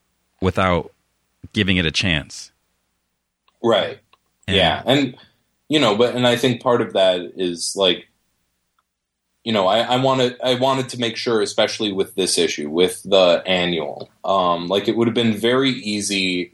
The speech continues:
Speaker 2: just to, in a single page or two pages, in a two-page pl-, flashback, uh, of a much bigger story, to give a very succinct reason, it,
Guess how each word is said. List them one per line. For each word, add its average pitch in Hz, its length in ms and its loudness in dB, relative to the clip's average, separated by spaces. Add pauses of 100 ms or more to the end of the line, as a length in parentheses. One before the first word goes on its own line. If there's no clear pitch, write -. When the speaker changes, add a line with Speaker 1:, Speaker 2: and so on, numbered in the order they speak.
Speaker 2:
just - 380 0
to, 92 400 0
in 92 120 -2
a 87 60 -2
single 120 460 0
page 98 560 -2
or 87 100 -2
two 110 260 -2
pages, 85 800 -2
in 113 140 4
a 95 80 0
two-page 107 560 0
pl-, - 180 -16 (100)
flashback, 85 720 0 (640)
uh, 95 280 2
of 98 160 0
a 101 220 0
much 110 520 -4
bigger 98 300 0
story, 87 640 -2
to 95 520 -2 (360)
give 123 160 2
a 117 80 0
very 113 300 2
succinct 101 880 -2
reason, 90 760 -2
it, 110 260 0